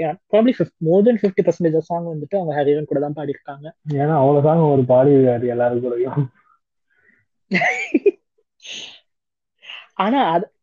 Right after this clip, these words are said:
Speaker 1: அது எல்லாத்தையும் விட அவங்க, அவங்க, அவங்களை காம்ப்ளிமெண்ட் பண்றது எனக்கு தெரிஞ்சு கொஞ்சம் கஷ்டமான விஷயம். அவங்களோட சோலோஸ்லாம் எடுத்தனா அவ்வளோ பியூட்டிஃபுல்லா இருக்கு. காம்ப்ளிமெண்ட், அ, இதை விட்டுட்டு,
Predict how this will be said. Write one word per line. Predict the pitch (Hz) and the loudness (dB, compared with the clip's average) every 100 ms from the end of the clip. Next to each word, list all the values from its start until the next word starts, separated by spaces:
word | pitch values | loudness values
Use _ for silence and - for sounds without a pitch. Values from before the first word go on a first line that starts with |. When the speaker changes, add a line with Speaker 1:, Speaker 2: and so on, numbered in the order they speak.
| _ | _
Speaker 1:
அது | - 180 208 | -6 0 2
எல்லாத்தையும் | 233 247 | 2 2
விட | 233 233 | 2 2
அவங்க, | 185 160 196 | 2 0 -2
அவங்க, | 175 160 156 156 - _ | -4 -4 -6 -10 -14 _
அவங்களை | 165 160 156 | -4 0 2
காம்ப்ளிமெண்ட் | 165 214 359 392 254 | 2 2 2 4 4
பண்றது | 202 208 | 4 6
எனக்கு | 208 165 165 | 4 4 4
தெரிஞ்சு | 185 | 4
கொஞ்சம் | 202 175 190 | 4 2 0
கஷ்டமான | 160 - 226 226 226 | -2 -2 0 2 2
விஷயம். | 170 - 151 143 - _ - | -2 -2 -2 -2 -8 _ -6
அவங்களோட | 165 156 151 | -2 0 2
சோலோஸ்லாம் | 185 214 262 233 247 214 | 4 6 4 2 2 2
எடுத்தனா | 190 208 214 | 2 2 4
அவ்வளோ | 175 175 196 | 4 4 6
பியூட்டிஃபுல்லா | 175 170 165 175 | 4 2 2 4
இருக்கு. | 156 135 147 - - | 4 2 -4 -6 -2
காம்ப்ளிமெண்ட், | 156 156 170 156 151 165 | -2 0 -2 -2 -6 -4
அ, | 151 147 - _ _ | -4 -4 -10 _ _
இதை | - 165 170 | -8 -2 0
விட்டுட்டு, | 160 147 151 - 214 | 0 -2 -2 2 2